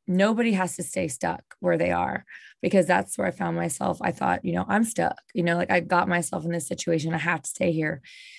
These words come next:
but that's really not the case. So that's m-, kind of my message to everybody is,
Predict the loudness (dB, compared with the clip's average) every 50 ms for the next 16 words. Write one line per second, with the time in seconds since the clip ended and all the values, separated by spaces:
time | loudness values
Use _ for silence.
0 | -20 _ _ 4 6 8 8 8 8 6 6 8 8 10 10 8 6 2 -2 -2
1 | 0 -2 0 -2 -6 -8 -8 -8 -8 -4 -2 0 2 2 4 4 2 2 0 -4
2 | _ _ _ _ 2 4 4 2 -4 -8 -8 -8 -4 -2 0 2 4 4 2 2
3 | 2 0 0 -2 -6 -8 -6 -4 -2 -2 2 2 2 2 2 2 2 2 0 0
4 | 0 0 0 0 0 0 -2 -6